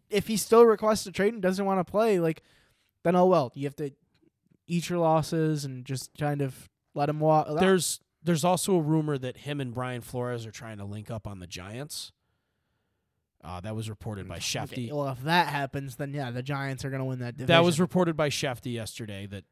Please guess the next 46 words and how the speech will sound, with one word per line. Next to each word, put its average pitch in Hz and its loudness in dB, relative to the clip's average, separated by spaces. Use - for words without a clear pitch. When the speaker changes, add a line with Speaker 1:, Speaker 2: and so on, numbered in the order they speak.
Speaker 1:
I - -12
didn't 156 -10
see 170 -2
that. 131 -4
Speaker 2:
Flores, 147 0
it 123 -8
was 113 -6
on, 110 -10
uh, 87 -12
E 123 -12
S - -10
P - -14
N 87 -16
Radio 82 -12
in 78 -18
the 78 -20
morning. 82 -20
Flores 185 6
and 139 -4
Deshaun 147 -4
Watson 127 -8
have 110 -12
been, 107 -10
been 113 -10
in 98 -14
contact. 135 -6
They're 107 -8
friends. 113 -10
Speaker 1:
I 285 8
mean, 285 0
let's 285 4
be 202 2
Speaker 2:
Something. 185 4
Speaker 1:
honest. 151 -2
Wherever 220 8
Brian, 180 2
Brian 175 2
Flores 160 4
goes, 170 6
that's 190 2
where 180 8
I 147 2
wanna 123 -4
be. 123 -6
Speaker 2:
Okay. 95 -16
So 160 4